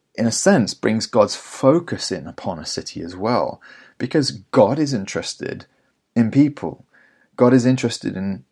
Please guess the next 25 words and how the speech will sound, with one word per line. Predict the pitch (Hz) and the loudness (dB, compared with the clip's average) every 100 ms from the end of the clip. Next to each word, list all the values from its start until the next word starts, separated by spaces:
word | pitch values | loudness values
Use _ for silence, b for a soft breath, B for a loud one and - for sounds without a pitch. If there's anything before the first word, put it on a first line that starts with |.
| _ - | _ -10
in, | 95 95 | -8 -8
in | 98 90 | -8 2
people, | 143 143 104 | 4 4 2
in | 92 | 0
what | 104 | 0
we | 104 | 0
do | 98 98 117 147 113 | -8 -2 6 6 6
and | 95 | 2
what | 110 | -4
we | 104 | -4
don't | 92 123 120 135 - 104 | -2 2 4 2 -2 2
do, | 127 139 92 90 b b b | 4 4 2 -4 b b b
and | 107 110 | -2 2
when, | 110 107 - | 2 2 -4
and, | 107 104 - - | -6 -6 -6 -12
and | - 113 | -4 0
in | 113 110 - _ _ _ - - - | 0 -2 -6 _ _ _ -20 -20 -12
what | 107 120 156 | 0 4 4
a | |
city | 135 160 151 131 | 4 0 2 0
embodies | 107 104 - 131 147 123 98 | 0 -4 -4 -2 6 6 4
in | 95 | -6
terms | - 120 120 104 | 0 2 2 -2
of | 92 - | -8 -10
the, | 101 92 | -8 -8